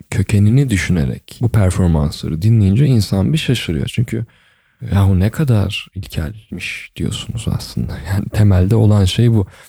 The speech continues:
"Ne kadar ilkelmiş, ne kadar lezzetsiz, ne kadar yavan bir tadı varmış." diyorsunuz. Ama işte orada önemli olan şey, şunu hatırlatmak lazım insanın. Hakikaten kendisine bunu hatırlatması gerek. Orada önemli olan şey oradaki virtüözite değil.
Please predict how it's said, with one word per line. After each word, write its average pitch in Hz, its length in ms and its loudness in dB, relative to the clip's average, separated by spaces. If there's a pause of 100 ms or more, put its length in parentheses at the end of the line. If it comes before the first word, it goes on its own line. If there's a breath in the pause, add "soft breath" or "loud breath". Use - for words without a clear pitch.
(160 loud breath)
"Ne 120 120 4
kadar 120 320 4
ilkelmiş, - 840 -2
ne 107 60 2
kadar 117 240 4
lezzetsiz, 98 720 2
ne 92 120 4
kadar 95 300 2
yavan 92 640 2
bir 101 60 -6
tadı 71 340 -4
varmış." 64 560 -4 (640 loud breath)
diyorsunuz. - 580 -2
Ama 104 260 4
işte - 220 -4
orada 127 320 2
önemli 107 400 4
olan 95 260 2
şey, 151 200 -4
şunu 107 320 0
hatırlatmak - 680 -4
lazım 69 380 -4
insanın. 76 460 -2 (600 loud breath)
Hakikaten 98 400 -2
kendisine 98 560 0
bunu 101 200 4
hatırlatması - 680 -6
gerek. - 320 -10 (260 loud breath)
Orada 113 240 2
önemli 131 320 4
olan 123 340 4
şey 117 220 0
oradaki 107 720 2
virtüözite 95 640 0
değil. 87 200 -4